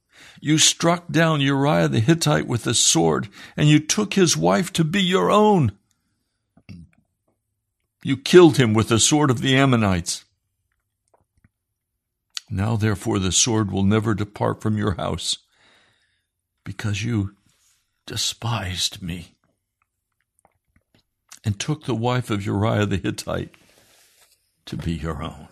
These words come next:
David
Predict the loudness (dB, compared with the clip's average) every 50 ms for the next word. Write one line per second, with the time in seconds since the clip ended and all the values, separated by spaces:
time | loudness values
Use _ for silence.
0 | _ _ _ _ _ _ _ _ _ _ _ _ _ _ _ _ _ _ _ _
1 | _ _ _ _ _ _ _ _ _ _ _ _ _ _ _ _ _ _ _ _
2 | _ _ _ _ _ _ _ _ _ _ _ _ _ _ _ _ -20 _ _ _
3 | _ _ _ _ _ _ _ _ _ _ _ _ _ _ _ _ -6 -6 -6 -4
4 | -4 -6 -6 -8